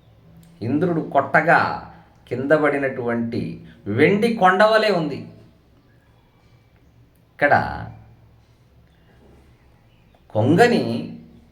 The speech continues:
తెల్లటి కొండవలే ఉంది అని ఏ కవైనా వర్ణించగలడు. కానీ పోతన గారు మహాకవి కాబట్టి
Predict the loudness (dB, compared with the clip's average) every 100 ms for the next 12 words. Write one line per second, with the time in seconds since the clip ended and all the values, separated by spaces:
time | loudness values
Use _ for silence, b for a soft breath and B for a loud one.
0 | _ -20 -20 _ _ -2 0 2 2 2
1 | -2 0 2 4 4 4 2 0 -2 -2
2 | -2 -2 -2 -4 -4 -6 -2 -2 0 0
3 | 0 -2 0 -2 -2 -6 -8 -8 -8 -10
4 | -14 -20 -20 _ _ _ -10 -6 -6 -6
5 | -8 -6 -6 -4 -4 -4 -6 -4 -4 -4
6 | -6 -8 -8 -10 -12 -14 -14 -12 -12 -16